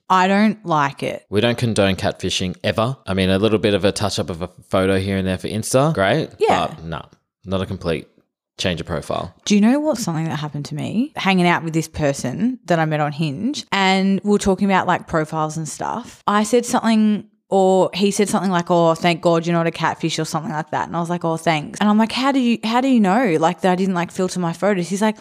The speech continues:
Speaker 1: "Oh, 'cause you can see that you've got, like, pores and stuff in your photos." And I was like, "Oh,
Speaker 2: Well.
Speaker 1: fuck you." So he's obviously, like, zooming in.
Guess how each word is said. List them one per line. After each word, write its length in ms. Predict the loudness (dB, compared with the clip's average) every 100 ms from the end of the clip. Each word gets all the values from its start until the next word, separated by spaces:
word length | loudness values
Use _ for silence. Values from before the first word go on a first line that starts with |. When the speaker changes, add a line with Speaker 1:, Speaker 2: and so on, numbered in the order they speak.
| -16 -18 0
Speaker 1:
"Oh, 140 | 2 2
'cause 180 | 0 0
you 60 |
can 140 | 0 0
see 180 | 0
that 80 | 0
you've 140 | -2 -2
got, 140 | 0
like, 200 | -2 -2
pores 320 | -2 0 2
and 120 | 2
stuff 300 | 2 0 -2
in 80 | -4
your 80 | -4
photos." 460 | 0 2 2 -2 -2
And 60 |
I 20 |
was 100 | -2
like, 160 | 0 0 0
"Oh, 80 | 2
Speaker 2:
Well. 440 | 2 2 -2 -6 _
Speaker 1:
fuck 240 | -6 -4 -2
you." 220 | 0 0
So 140 | -2
he's 200 | 0 2
obviously, 300 | 2 0 0
like, 240 | 0 0 -4
zooming 840 | -6 -4 -4 2 4 6 6 4 4
in. 100 | 2